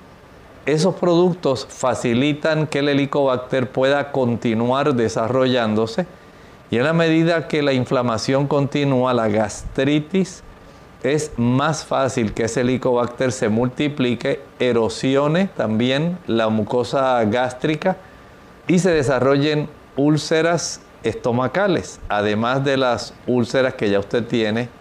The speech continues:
a nivel de su intestino. El r-, reconocer este conjunto de factores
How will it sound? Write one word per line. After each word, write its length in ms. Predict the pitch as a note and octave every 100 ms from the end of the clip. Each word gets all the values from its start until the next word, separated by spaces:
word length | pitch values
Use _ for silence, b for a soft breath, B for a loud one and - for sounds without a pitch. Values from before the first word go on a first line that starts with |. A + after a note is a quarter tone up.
| - - -
a 60 | G#2
nivel 280 | A2 A2+ A#2+
de 120 | A#2
su 100 | A2+
intestino. 640 | G2+ B2 - E3+ E3+ G2+ D2 - - - - - - - B B B B B B B B -
El 320 | C#3 C#3+ C#3+
r-, 180 | C3 - - - -
reconocer 880 | B2+ C3+ C#3+ C3+ B2+ B2 D#3 D#3 D3+ - - - - - - -
este 380 | D3 D3 D3 E3
conjunto 720 | E3 D3 C#3 D#3 D3+ D3+ D3+
de 320 | C#3 C3+ B2+ A#2+
factores 760 | B2+ - - C3 C3+ D3 C#3+